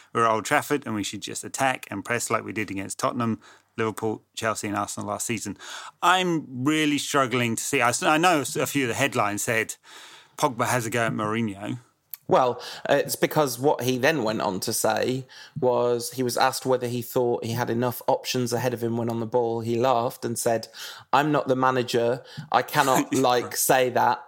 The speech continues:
Speaker 2: but obviously we should show mo-, more option of playing, but I can't say that because I'm a player.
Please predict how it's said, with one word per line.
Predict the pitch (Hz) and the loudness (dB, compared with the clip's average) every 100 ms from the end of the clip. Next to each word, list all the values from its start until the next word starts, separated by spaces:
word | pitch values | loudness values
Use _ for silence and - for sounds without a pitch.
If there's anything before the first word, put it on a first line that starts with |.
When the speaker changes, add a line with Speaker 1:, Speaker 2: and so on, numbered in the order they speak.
| - | 0
Speaker 2:
but | 139 127 - | 2 2 2
obviously | 139 131 120 131 120 | 0 0 -2 0 0
we | 123 120 | 0 0
should | - 139 | 0 0
show | - 127 120 | 0 2 2
mo-, | 117 120 117 - | 2 2 2 0
more | 123 120 113 | 0 2 2
option | 117 - 123 117 120 117 - - | 0 0 -2 -2 -4 -6 -10 -6
of | 120 - | -4 0
playing, | 131 117 120 | 0 2 0
but | 117 | 0
I | 113 | 0
can't | - 127 - | 2 0 0
say | 123 120 | 0 0
that | - | 0
because | 117 120 | -2 0
I'm | 113 | 0
a | 113 | 0
player. | - 120 107 107 | 0 2 2 0